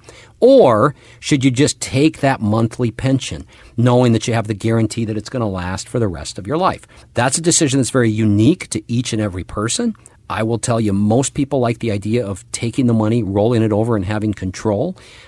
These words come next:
But some people do like that guarantee of lifetime, uh, income that they can't outlive that, that comes in every single month. So,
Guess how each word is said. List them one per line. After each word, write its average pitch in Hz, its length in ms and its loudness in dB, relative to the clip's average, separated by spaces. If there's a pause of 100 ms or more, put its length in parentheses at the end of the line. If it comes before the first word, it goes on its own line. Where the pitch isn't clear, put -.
But - 140 -8
some 135 240 2
people 147 260 0
do 123 180 2
like 131 220 2
that 123 220 -4
guarantee 120 500 0
of 92 120 -4
lifetime, 107 680 -2 (260)
uh, - 160 -10
income 120 480 2
that 95 140 -4
they 98 100 -4
can't 117 320 -4
outlive 110 460 -2
that, 95 180 -8
that 98 140 -8
comes 139 200 2
in 151 140 4
every 107 180 0
single 110 300 0
month. 135 280 0
So, 107 260 -4